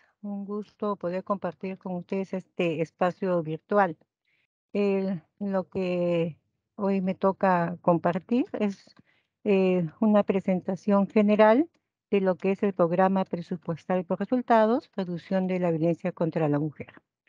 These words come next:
conocido como P P O R R B C M, ¿no?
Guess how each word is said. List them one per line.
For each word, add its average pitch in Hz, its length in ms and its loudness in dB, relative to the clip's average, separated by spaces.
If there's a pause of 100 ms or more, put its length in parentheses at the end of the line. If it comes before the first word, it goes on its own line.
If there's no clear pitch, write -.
(420)
conocido 185 600 2
como 170 580 0 (140)
P 190 160 -2
P 175 180 0
O 170 60 0
R 185 340 0 (720)
R 170 260 0
B 202 140 -8
C - 260 -4
M, 151 120 -14 (400)
¿no? 220 240 0